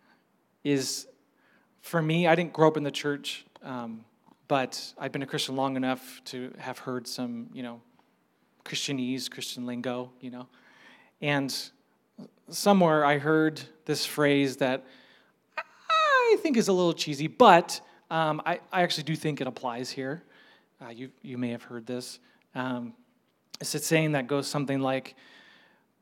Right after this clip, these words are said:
"Preach the gospel and use words if necessary." Preach the gospel and use words if necessary.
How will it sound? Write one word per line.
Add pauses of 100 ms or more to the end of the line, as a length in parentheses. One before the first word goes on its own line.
(520)
"Preach
the
gospel (1600)
and
use
words
if
necessary." (2500)
Preach
the
gospel (760)
and
use
words (200)
if
necessary.